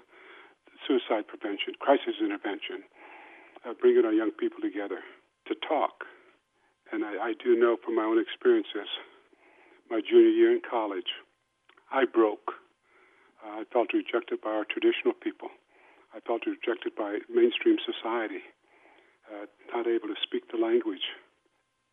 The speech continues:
I broke. I came so close to suicide. And I wanna share with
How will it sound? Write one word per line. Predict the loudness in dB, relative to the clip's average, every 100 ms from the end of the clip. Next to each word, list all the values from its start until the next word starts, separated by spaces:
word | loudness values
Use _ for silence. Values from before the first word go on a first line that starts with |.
| _ -6
I | -4
broke. | -2 -2 -4 -6 -14 -20 -20 -16 -14
I |
came | -4 -4 -2 -4
so | -2 -4
close | -4 -8 -4 -6
to | -6 -4
suicide. | -4 -4 -8 -10 -12 -16 -20 _ _ _ _ _ _
And | -8
I |
wanna | -4 -2 -4 -4
share | -6
with | -6